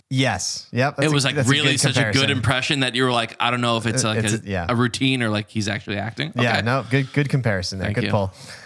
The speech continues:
Speaker 1: It's interesting. The movie is not a, a bio of Winston Churchill, so don't anticipate a, you know,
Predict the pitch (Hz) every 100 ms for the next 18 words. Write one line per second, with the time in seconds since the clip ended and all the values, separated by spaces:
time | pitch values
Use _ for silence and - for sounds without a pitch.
0 | - - 147 180 170 180 156 139 160 160
1 | 165 - 127 120 127 139 185 143 - -
2 | 127 120 113 101 _ _ - 113 101 95
3 | 123 131 120 113 - 113 110 95 98 -
4 | 92 87 - 82 - 113 120 123 117 107
5 | 117 - - 107 95 98 _ _ 107 98
6 | 95 92 110 98 87 85